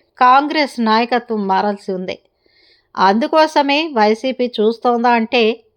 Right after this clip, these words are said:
జరుగుతున్న పరిణామాలు బట్టి చూస్తే అదే నిజమని అంటున్నాయి. ఇండియా కూటమి ప్రాంతీయ పార్టీల ఆధిపత్యంలోకి రావాలన్నది వైసీపీ కోరికగా చెబుతున్నారు. అదే జరిగితే వైసీపీ ఆ కూటమిలో చేరడానికి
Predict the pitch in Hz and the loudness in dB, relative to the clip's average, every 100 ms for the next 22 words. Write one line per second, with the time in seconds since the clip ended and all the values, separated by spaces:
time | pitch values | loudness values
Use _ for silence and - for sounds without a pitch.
0 | _ 190 165 190 190 247 302 302 285 277 | _ -14 -4 -2 0 -4 -6 -4 -2 0
1 | 254 262 254 254 247 226 220 214 208 202 | -2 0 0 0 0 -2 -2 -4 -4 -8
2 | - 214 330 - _ _ _ - 226 233 | -4 -4 -4 -6 _ _ _ -2 0 2
3 | 320 320 277 277 262 240 262 - - 208 | 2 0 0 0 0 0 -6 -12 -10 -8
4 | 196 202 185 190 - _ _ - 214 196 | -6 -6 -8 -8 -12 _ _ -10 -6 -2
5 | 226 240 240 233 226 240 262 240 226 247 | 0 0 -2 -2 -2 -4 -4 2 2 2
6 | 269 240 220 202 202 220 196 - - - | -2 -2 0 0 0 0 0 -2 -6 -8
7 | 202 202 208 214 196 214 202 196 - 208 | -6 -2 -2 -2 -4 -4 -4 -4 -4 -4
8 | 196 196 208 220 214 208 202 330 403 _ | 0 0 2 0 0 -2 -2 -2 -6 _
9 | _ _ _ - 220 247 349 349 294 247 | _ _ _ -6 2 4 2 -2 -4 -6
10 | 240 220 233 262 233 214 208 247 _ - | -2 0 0 -2 -6 -2 -2 -2 _ -8
11 | - 202 190 208 196 - - _ _ _ | -4 -4 -4 -10 -8 -8 -10 _ _ _
12 | _ _ _ _ _ _ _ _ _ _ | _ _ _ _ _ _ _ _ _ _
13 | _ _ _ _ - 220 220 285 277 277 | _ _ _ _ -2 2 4 4 4 2
14 | 269 262 294 262 233 240 254 285 - 285 | 0 -2 -2 2 2 2 0 -4 -4 -2
15 | 247 220 254 262 269 254 208 - 220 196 | -2 0 -2 -2 -2 -2 -2 -4 -2 0
16 | 214 233 226 214 269 392 | 2 2 0 -2 -4 -6